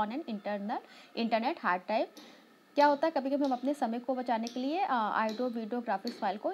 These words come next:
इंटरनेट हार्ड ड्राइव में सेव कर देते हैं। नेक्स्ट है, as an alternative to emailing attachment। कभी-कभी, uh, अटैचमेंट के लिए भी हम फैमिली, फ्रेंड्स या coworkers and customer को जो करते हैं तो उसके लिए हम इंटरनेट के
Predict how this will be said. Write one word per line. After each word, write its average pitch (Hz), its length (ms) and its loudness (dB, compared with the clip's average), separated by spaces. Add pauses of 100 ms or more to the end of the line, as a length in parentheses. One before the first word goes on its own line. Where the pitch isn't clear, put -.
इंटरनेट 214 360 -2
हार्ड 190 160 -4
ड्राइव 190 220 -4
में 277 80 -2
सेव 202 280 -6
कर 160 140 -4
देते - 240 -10
हैं। 190 120 -6
नेक्स्ट 269 280 -6
है, 339 160 -2
as 240 160 -4
an 262 40 -4 (120)
alternative 240 520 -6 (380)
to 285 80 -2 (140)
emailing 262 420 2
attachment। 269 440 -2
कभी-कभी, 302 440 0
uh, 214 400 0
अटैचमेंट 254 540 -2
के 277 180 4 (380)
लिए 247 220 2
भी 285 160 2
हम 285 160 2 (100)
फैमिली, 240 260 0
फ्रेंड्स 254 320 -4
या 262 160 0
coworkers 240 580 0
and 247 140 -6
customer 220 380 -4
को 254 160 0
जो 233 260 -4
करते 214 200 0
हैं 277 80 -2
तो 302 60 0
उसके 262 200 -4
लिए 254 120 0
हम 285 120 0
इंटरनेट 226 500 -4
के 277 80 0